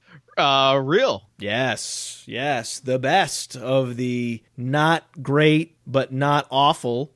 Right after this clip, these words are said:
Speaker 2: Denver running backs.
Speaker 1: Yeah. Who saw this coming except anyone that had a brain? <laughs>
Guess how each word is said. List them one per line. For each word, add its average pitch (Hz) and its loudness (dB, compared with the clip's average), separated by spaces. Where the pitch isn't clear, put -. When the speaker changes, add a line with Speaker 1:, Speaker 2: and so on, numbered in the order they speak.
Speaker 2:
Denver 127 0
running 226 2
backs. 113 -2
Speaker 1:
Yeah. 113 0
Who 151 -4
saw 240 4
this 196 2
coming 139 -2
except 127 -4
anyone 151 -4
that 120 -2
had 123 0
a 107 -4
brain? 104 -8
<laughs> - -20